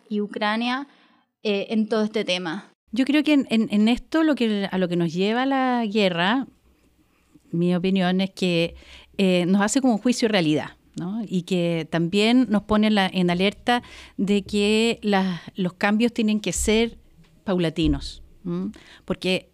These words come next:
Speaker 2: está bien incorporar estas temáticas que para muchos resultan muy dis-, disruptivas. Entonces, es hacerlo,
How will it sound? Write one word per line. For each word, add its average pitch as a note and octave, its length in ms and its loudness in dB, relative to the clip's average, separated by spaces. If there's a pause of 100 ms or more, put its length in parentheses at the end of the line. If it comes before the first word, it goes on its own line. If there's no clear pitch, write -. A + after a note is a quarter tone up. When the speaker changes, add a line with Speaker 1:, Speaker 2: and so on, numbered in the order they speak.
(120)
Speaker 2:
está - 260 -4
bien F3+ 380 0
incorporar D#3 680 -6
estas E3 280 -10
temáticas F3 580 -6
que G3+ 120 -6
para F#3 180 -4
muchos E4 480 2
resultan C#4+ 460 0
muy C#4+ 200 6
dis-, D4+ 280 -2
disruptivas. A#3 800 -2 (540)
Entonces, C4+ 580 0
es C#4+ 140 2
hacerlo, D#4+ 560 2